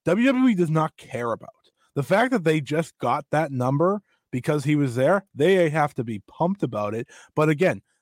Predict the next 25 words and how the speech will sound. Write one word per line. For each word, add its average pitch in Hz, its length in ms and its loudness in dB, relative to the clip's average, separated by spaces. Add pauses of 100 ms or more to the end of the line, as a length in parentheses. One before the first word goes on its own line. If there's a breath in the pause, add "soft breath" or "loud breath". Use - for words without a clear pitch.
(140)
December 202 440 2
is 160 80 -2
not 156 240 2
a 143 60 0
month 135 280 -2
they 120 120 -6
care 120 220 -4
about. - 260 -10 (200 soft breath)
They're 160 140 4
gonna 202 220 2
ramp 156 320 0
it 185 100 2
up 196 140 0
in 202 100 0
January. 143 720 0 (240 soft breath)
Him 143 140 2
and 160 100 0
Seth 185 220 0
Rollins 156 440 2
are 156 60 -2
gonna 147 200 0
build 131 320 -2
to 185 80 -2
their 175 180 4
match. 127 400 -4